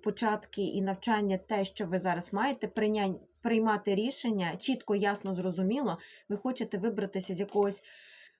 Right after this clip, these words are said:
приниженого або малозабезпеченого становища в фінансах, ви хочете більше коштів, ви хочете зростання фінансового. І у вас з цим пов'язані надії і страхи, що ви досягнете цієї дев'ятки пентаклів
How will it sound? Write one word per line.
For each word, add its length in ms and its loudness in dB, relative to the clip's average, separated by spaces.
приниженого 1040 6
або 380 2
малозабезпеченого 1300 2
становища 580 0
в 40 -4
фінансах, 540 -2
ви 80 -4
хочете 400 0
більше 400 0
коштів, 460 -4
ви 80 -2
хочете 380 0
зростання 680 0
фінансового. 760 -2
І 80 2
у 60 4
вас 260 2
з 20 -18
цим 200 -4
пов'язані 560 0
надії 360 0
і 40 0
страхи, 380 -2
що 200 -4
ви 180 2
досягнете 720 0
цієї 260 0
дев'ятки 540 -2
пентаклів 640 -4